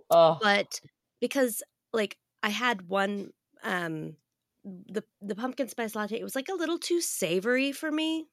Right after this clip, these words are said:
Speaker 2: Like, I don't know if that makes
Speaker 1: Mm.
Speaker 2: sense, but, um, but it was good. It was good. I'm just, I don't think I'm gonna be, like,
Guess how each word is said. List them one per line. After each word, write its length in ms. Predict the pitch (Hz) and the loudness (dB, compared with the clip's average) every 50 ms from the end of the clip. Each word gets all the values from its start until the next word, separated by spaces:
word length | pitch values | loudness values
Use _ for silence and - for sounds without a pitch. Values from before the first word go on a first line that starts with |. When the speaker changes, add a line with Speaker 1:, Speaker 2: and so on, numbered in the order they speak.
| - | -12
Speaker 2:
Like, 260 | 233 208 202 185 185 - | -6 -2 -2 -2 -2 -2
I 140 | - 214 208 | 0 0 2
don't 120 | 208 208 | 2 2
know 80 | 202 202 | 2 2
if 80 | 233 | 2
that 140 | 247 254 247 | 2 2 2
makes 220 | 240 226 202 175 160 | 2 0 0 -2 -2
Speaker 1:
Mm. 40 | |
Speaker 2:
sense, 320 | 156 185 180 185 208 - - - | -2 -2 -2 -2 -4 -6 -4 0
but, 240 | 196 185 175 - - _ - - - - - - - - - - - - - | 2 2 2 0 -4 _ -20 -20 -20 -20 -20 -20 -20 -20 -20 -20 -16 -2 2
um, 360 | 220 220 196 180 175 175 185 - | 6 6 8 6 6 4 0 -2
but 100 | - 254 | 0 2
it 80 | 330 392 | 4 6
was 140 | 453 403 277 | 6 6 8
good. 320 | - 277 226 180 175 156 | 8 10 10 8 6 4
It 80 | 165 202 | 2 4
was 140 | 214 220 202 | 4 4 4
good. 180 | - 185 165 | 2 0 0
I'm 200 | 147 156 196 196 | 2 0 0 0
just, 260 | 185 202 208 - - 147 | -2 -4 -6 -6 -8 -6
I 140 | 170 185 185 | -4 -2 -2
don't 180 | 180 180 180 | -2 -2 -4
think 140 | 175 180 165 | -6 -6 -6
I'm 100 | 175 170 | -6 -6
gonna 240 | 160 170 160 160 151 | -6 -6 -4 -4 -4
be, 220 | 147 151 156 160 | -4 -6 -6 -4
like, 420 | 165 165 151 147 151 - - - | -4 -4 -4 -6 -8 -10 -16 -20